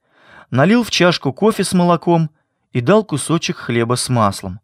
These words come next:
Так закончился обед. Садился за стол голодным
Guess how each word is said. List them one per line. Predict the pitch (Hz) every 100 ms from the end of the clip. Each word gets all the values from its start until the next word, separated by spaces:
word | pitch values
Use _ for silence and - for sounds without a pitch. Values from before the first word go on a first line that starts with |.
| _ _ _ _ _ _ _ _ _
Так | 180 202
закончился | 165 131 135 151 - 139 - 135 131 -
обед. | 120 107 98 90 - _ _ _ _ _ _ _
Садился | - 123 113 185 214 175
за | 160 170
стол | - 175 165
голодным | 151 156 151 139 135 131